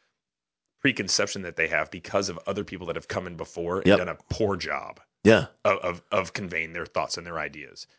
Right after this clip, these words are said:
Speaker 1: to the audience. I mean, do you, do you run into that too?
Speaker 2: All the time.
Speaker 1: Yeah, I'm having to clean up other people's messes.
Speaker 2: Yeah, and I think it's a little bit more than that, just simply because of what I do and how I do it. You know, my, my thing is very different in such a way where I would say, rather than a traditional speaker or trainer or breakout or keynote, it's more,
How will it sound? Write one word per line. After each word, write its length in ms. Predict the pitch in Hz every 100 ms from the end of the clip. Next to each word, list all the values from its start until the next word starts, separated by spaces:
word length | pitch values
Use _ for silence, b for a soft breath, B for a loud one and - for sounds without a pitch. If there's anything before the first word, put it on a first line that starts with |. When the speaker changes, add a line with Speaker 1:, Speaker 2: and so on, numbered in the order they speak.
| _
Speaker 1:
to 60 |
the 100 | 92
audience. 180 | 82 80
I 20 | 113
mean, 80 |
do 80 | 113
you, 140 | 127 147
do 140 | 123
you 80 | 156
run 100 | 156
into 140 | 143
that 200 | 135 127
too? 380 | - 143 139 135 -
Speaker 2:
All 220 | 107 117 113
the 80 | 202
time. 260 | 120 110
Speaker 1:
Yeah, 100 | 123
I'm 80 | 110
having 120 | 123 113
to 60 |
clean 220 | - 131 117
up 80 |
other 100 | 107
people's 280 | 104 92 98
messes. 420 | 98 95 - 60
Speaker 2:
Yeah, 380 | 101 110 92 82 -
and 140 | 127 139
I 100 | 135
think 160 | 175
it's 80 | 147
a 40 |
little 140 | 147 120
bit 60 |
more 140 | 107 110
than 100 | 101
that, 140 | 95
just 160 | - 117
simply 260 | 143 123 113
because 520 | 101 - 107 98 90
of 100 | 87
what 140 | 98
I 80 | 98
do 140 | 95
and 80 | 90
how 120 | 87 95
I 100 | 92
do 180 | 98
it. 80 | 98
You 80 | 87
know, 100 | 92
my, 400 | 95 104 107 104 - B B B B B B B B B B _ -
my 220 | 120 139
thing 200 | 127 123
is 120 | 98
very 320 | 85 110 113
different 340 | 90 95 98 -
in 120 | 98
such 200 | 107 -
a 40 |
way 180 | 104 104
where 260 | 95 98 -
I 80 | 107
would 220 | 117 -
say, 100 | -
rather 360 | 90 107 113 107
than 160 | 101
a 100 | 82
traditional 400 | 80 113 104 101
speaker 420 | 92 - 98 90 -
or 20 |
trainer 560 | 85 - 95 92 92 82
or 160 | 65
breakout 440 | 76 95 87 90 -
or 80 | -
keynote, 360 | - 90 82
it's 140 | 69 87
more, 460 | 95 98 95 90